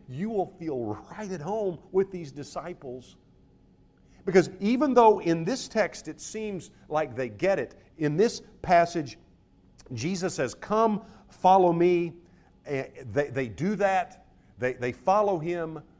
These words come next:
But if you read their life story through the rest of Mark's gospel, you will see they have struggles and they have difficulties and they blow it. One of those instances, instances is in Mark chapter eight. Jesus has just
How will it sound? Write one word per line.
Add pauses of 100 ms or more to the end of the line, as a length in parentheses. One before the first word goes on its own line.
(680)
But
if
you
read
their
life
story
through
the
rest
of
Mark's
gospel,
you
will
see
they
have
struggles
and
they
have
difficulties
and
they
blow
it. (1300)
One
of
those
instances, (120)
instances
is
in
Mark
chapter
eight.
Jesus
has
just